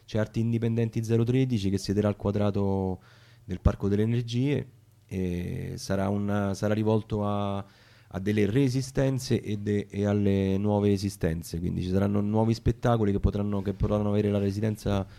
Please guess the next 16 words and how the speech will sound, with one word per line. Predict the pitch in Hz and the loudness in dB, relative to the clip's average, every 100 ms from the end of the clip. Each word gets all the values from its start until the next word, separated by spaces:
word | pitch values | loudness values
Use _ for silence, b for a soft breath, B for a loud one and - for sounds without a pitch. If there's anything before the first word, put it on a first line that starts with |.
| B | B
artistica | - 98 123 117 110 | -6 -2 -2 0 0
alla | 110 123 | 2 0
snia | 127 127 123 123 - | -2 -2 -2 -2 -4
e | 107 | -6
poi | 110 98 101 98 95 92 90 B B B B - | 0 2 4 2 0 0 -4 B B B B -4
dei, | 98 95 101 98 98 95 | -2 0 0 0 -2 -4
degli | 101 104 | -6 -4
spettacoli | 110 113 107 104 | -6 -2 0 0
già | 101 104 104 | 2 2 2
editi | 113 107 107 101 | 2 2 0 0
che, | 95 92 90 | 0 0 0
che | 90 | 0
potranno | - 92 92 90 | 0 0 -2 -4
essere | 87 - 95 | -6 -4 -4
scelti | - - 98 - 98 | -4 -4 -4 -2 -4
per, | 95 92 90 87 85 | -2 -2 -4 -4 -6